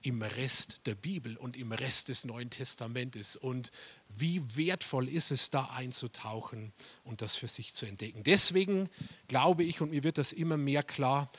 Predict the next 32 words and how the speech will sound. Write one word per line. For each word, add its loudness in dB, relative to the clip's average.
heißt -4
das 0
Ganze -4
auch -6
die -6
gute 2
Nachricht, -4
weil 2
es 0
ist 2
wirklich -4
eine -8
gute -8
Nachricht. -10
Und 6
ich 0
schließe, 0
wir -8
können -4
zu -2
dem -4
Schluss -2
kommen -4
und -8
ich -6
schließe -2
den -6
Kreis 0
wieder -4
bei -6
Peter -8
Hane, -4